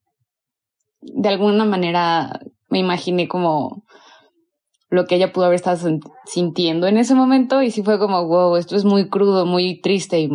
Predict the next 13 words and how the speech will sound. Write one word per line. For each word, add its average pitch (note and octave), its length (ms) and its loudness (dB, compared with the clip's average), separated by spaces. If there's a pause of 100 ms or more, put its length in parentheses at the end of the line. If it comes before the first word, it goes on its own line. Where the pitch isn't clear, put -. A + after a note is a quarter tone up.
y D#3 100 -8
muy D#3 160 0
real", E3 500 -2
¿no? - 400 -8 (200)
Entonces, E3 1000 -4
ya, D#3+ 460 -6
y G#3 80 0
me G#3+ 80 4
dio A3+ 100 4
mucha A#3+ 280 0
ternura D#3+ 520 -4
como - 340 -12 (340)
Sergio. - 600 -8